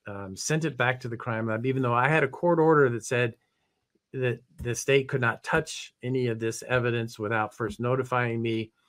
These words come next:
They sent it to the crime lab for an additional test that destroyed the evidence, and so it could not be tested. And, um, partly because of that, the case was dismissed. Now, Ralph, um,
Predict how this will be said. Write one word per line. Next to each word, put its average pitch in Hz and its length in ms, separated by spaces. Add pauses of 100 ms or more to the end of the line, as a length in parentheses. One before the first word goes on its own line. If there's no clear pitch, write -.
(280)
They 110 100
sent 139 260
it 127 140
to 127 80
the 120 100
crime 117 340
lab 113 300
for 117 120
an 107 100
additional 123 460
test 113 400
that 110 160
destroyed 113 720
the 101 120
evidence, 87 480
and 95 80
so 95 160
it 95 60
could - 120
not 185 200
be 92 80
tested. - 420 (640)
And, 107 400
um, 104 340 (240)
partly 139 260
because 131 360
of 127 60
that, 117 260
the 104 60
case - 300
was 90 100
dismissed. 123 600
Now, 113 140
Ralph, 185 500 (600)
um, 117 500